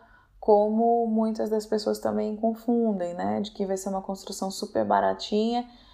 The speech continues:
porque você tá utilizando materiais <laughs> tradicionais. Você pode ter, sim, uma diferença,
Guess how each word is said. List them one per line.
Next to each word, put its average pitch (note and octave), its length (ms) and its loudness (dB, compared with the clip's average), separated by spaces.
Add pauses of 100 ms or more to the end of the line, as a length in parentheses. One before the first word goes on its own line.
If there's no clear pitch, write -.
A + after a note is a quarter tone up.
(180)
porque G3+ 420 2
você G3+ 240 0
tá G3+ 200 4
utilizando G3+ 500 2
materiais G3+ 540 4
<laughs> - 20 -10
tradicionais. F#3+ 720 0 (240)
Você G3+ 240 2
pode G#3+ 380 4
ter, A3 160 2
sim, A3+ 480 0
uma G3+ 240 -2
diferença, G3 800 -4